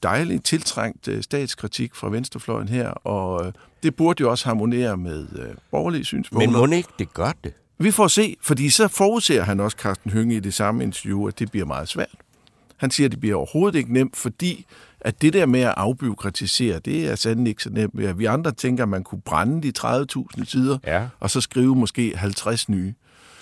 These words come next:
Speaker 1: Øh, men jeg er ikke, jeg er bange for, at det ikke er så enkelt, og han mener i hvert fald, at det at sætte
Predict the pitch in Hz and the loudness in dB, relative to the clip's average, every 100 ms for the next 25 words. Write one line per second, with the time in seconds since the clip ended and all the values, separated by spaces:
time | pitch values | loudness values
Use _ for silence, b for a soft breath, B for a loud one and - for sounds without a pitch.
0 | b - 117 107 98 92 87 87 85 87 | b -2 0 0 -2 -4 -4 -8 -8 -4
1 | 110 117 123 160 107 - 139 185 165 147 | 0 2 2 2 0 0 0 2 4 4
2 | 135 120 123 117 110 - 92 95 156 165 | 2 0 0 0 -2 -4 -4 -2 0 0
3 | 165 120 104 117 110 120 117 117 95 95 | 0 2 2 0 0 0 0 0 -4 -6
4 | - _ _ _ _ _ _ _ - - | -12 _ _ _ _ _ _ _ -20 -4
5 | 139 131 131 - 110 | 2 4 4 2 0